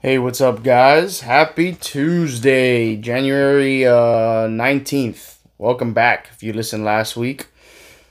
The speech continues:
This is, uh, podcast number nine, I think. Uh, but the second one with the new microphone, the second one with the dedication, with the new version of myself, guys. So, uh,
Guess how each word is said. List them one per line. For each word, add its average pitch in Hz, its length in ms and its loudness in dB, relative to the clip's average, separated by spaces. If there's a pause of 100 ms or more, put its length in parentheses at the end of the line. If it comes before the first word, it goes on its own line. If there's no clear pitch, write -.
This - 120 -18
is, 113 220 -4
uh, 110 480 2
podcast 139 320 -2
number 131 220 -4
nine, 101 420 -6
I 98 80 -6
think. 98 420 -12 (240)
Uh, 101 300 -4
but 107 160 -8
the - 80 -14
second 123 360 0
one 117 100 2
with 113 100 -4
the 113 80 -4
new 113 180 -2
microphone, 110 600 -4
the 104 80 -8
second 113 320 -4
one 113 120 0
with 110 120 -4
the 104 80 -12
dedication, 113 760 -2
with 113 120 -2
the 117 80 -4
new 135 200 0
version 135 380 -2
of 139 80 0
myself, 120 680 -2
guys. 78 500 -14 (640)
So, 98 420 -4
uh, 85 300 -4